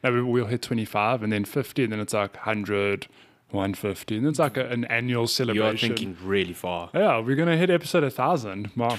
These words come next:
Speaker 1: mark my <laughs> words.
Speaker 2: My goodness.
Speaker 1: I'm very ambitious. In twenty years from now, our kids will listen to this podcast,
Speaker 2: Um,
Speaker 1: maybe.
Speaker 2: uh, I don't want them to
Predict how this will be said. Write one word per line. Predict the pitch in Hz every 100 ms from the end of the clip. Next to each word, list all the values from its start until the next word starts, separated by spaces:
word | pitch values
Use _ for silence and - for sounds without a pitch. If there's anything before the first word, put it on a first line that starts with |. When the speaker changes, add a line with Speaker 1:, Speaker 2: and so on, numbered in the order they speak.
| 101
Speaker 1:
mark | 120 127
my | 131
<laughs> | 113
words. | 131 135 180 - 190 - - - -
Speaker 2:
My | - 135
goodness. | - - - - 123
Speaker 1:
I'm | 110
very | 110 175
ambitious. | 110 110 - 113
In | 123
twenty | - 160 156
years | 139 139 135
from | - 131 123
now, | 113 107 101 113
our | 117
kids | 117 151 123
will | 120 113
listen | 113 127 107
to | 120
this | 107 104
podcast, | 107 101 - - 113 - -
Speaker 2:
Um, | 226
Speaker 1:
maybe. | 214 - 104 - - 107 87 - - -
Speaker 2:
uh, | -
I |
don't | 269
want | 220 180
them | 214 -
to | - 107